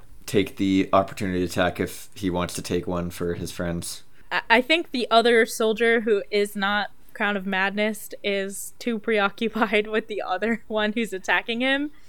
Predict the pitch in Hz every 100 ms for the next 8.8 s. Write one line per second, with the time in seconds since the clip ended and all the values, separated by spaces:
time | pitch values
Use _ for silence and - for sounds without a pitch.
0 | - - - - - 233 220 202 190 -
1 | - 208 208 196 190 185 208 214 175 165
2 | - 190 175 - 196 170 214 - - -
3 | 185 185 190 - - - - - - 110
4 | - 92 92 - - 226 247 254 - 233
5 | 240 226 240 240 269 277 254 - 247 233
6 | 220 - - - - - - - - 247
7 | 247 240 302 359 - - - 311 302 277
8 | - - - - - - 285